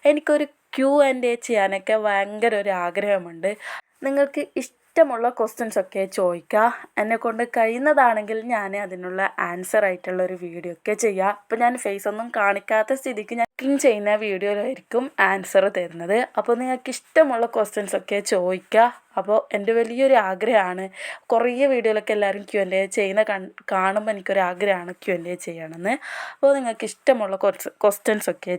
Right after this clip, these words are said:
ചോദിക്കുക. അങ്ങനെ ദാ പൊടികളും ചേർത്ത് ഉപ്പും ചേർത്ത് നല്ല രീതിക്ക് വഴറ്റിയെടുത്ത് എടുത്തിട്ടുണ്ട്. ഇനി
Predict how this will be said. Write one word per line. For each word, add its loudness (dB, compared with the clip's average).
ചോദിക്കുക. -2
അങ്ങനെ 2
ദാ 8
പൊടികളും 2
ചേർത്ത് 0
ഉപ്പും -4
ചേർത്ത് 2
നല്ല 0
രീതിക്ക് -4
വഴറ്റിയെടുത്ത് -2
എടുത്തിട്ടുണ്ട്. -20
ഇനി 0